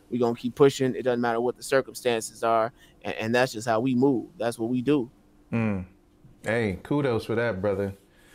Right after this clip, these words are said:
Speaker 2: Like, man, that's, I don't know most people who would do that. Most people would say, "All right, cool. We need a couple days. You know, we took, we got the baby. We need to,"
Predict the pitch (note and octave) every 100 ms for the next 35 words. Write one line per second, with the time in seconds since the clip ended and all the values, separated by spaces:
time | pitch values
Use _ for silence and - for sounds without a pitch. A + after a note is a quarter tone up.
0 | - _ B2 F#2+ G#2 G#2+ G2 A#2 - -
1 | - _ _ _ _ _ - - G3+ -
2 | _ _ - A#2 B2+ A#2 G#2 A2 - G#2+
3 | G2+ G2 G2 G2+ F#2+ F#2 F2 G#2 G#2 A2
4 | G#2+ G2 G2 G2 A#2+ D3 A#2 D#3 D3 A2
5 | B2+ A#2+ A2 A#2 A#2 A#2 B2 A2 A2+ G#2+
6 | G#2 A2+ A#2+ A2+ G#2+ A2 G#2+ A2+ A2 G#2+
7 | G#2+ G#2